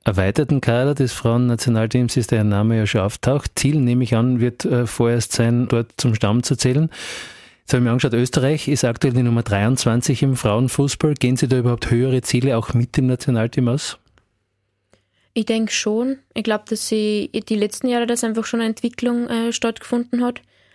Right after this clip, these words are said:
Speaker 2: dass er jetzt, ähm, mit die ganzen jungen Talente, die wir in Österreich haben, äh, die nächsten Jahre sicher, ähm,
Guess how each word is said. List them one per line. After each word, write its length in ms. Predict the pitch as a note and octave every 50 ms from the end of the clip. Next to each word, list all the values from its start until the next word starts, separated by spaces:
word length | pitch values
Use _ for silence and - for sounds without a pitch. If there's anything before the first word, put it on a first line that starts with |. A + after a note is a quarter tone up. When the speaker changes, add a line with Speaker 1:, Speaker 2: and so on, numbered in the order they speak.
| _ -
Speaker 2:
dass 200 | - A3 A3 -
er 80 | A3 A3
jetzt, 480 | G#3+ A3 A#3 A#3 A#3 - - - - -
ähm, 540 | G#3+ G#3+ G#3 G#3 G#3 G#3 G#3 G#3 G#3 G#3+ - -
mit 200 | A3 A3 G#3+ -
die 80 | G#3+
ganzen 800 | - G#3+ G3+ G3+ G#3 - - - - A3 G#3 G#3 G#3 G#3 G#3 G#3+
jungen 320 | G#3 G#3 A3 G#3+ G#3+ G#3+
Talente, 400 | G#3+ G#3 G3 G3 G3+ A3+ A3 -
die 120 | G#3+ A#3 A3
wir 80 | A3 A3
in 80 | A3+
Österreich 540 | G#3+ A3+ A3 - - B3+ A3+ A3 A3 - -
haben, 220 | A3 G#3+ G#3+ G#3+ - _ _ _ _ _ _ _ -
äh, 280 | G#3+ G#3+ G#3 G#3 G3+
die 100 | G3 G#3+
nächsten 300 | G#3+ G#3 G3 G3+ - -
Jahre 200 | G#3+ G3+ G3 G3+
sicher, 580 | G3+ - A#3 A3 - - A3+ G#3+ G#3 G#3 G#3 -
ähm, 380 | G#3 G3 F#3+ F#3+ F#3+ F#3+ F#3+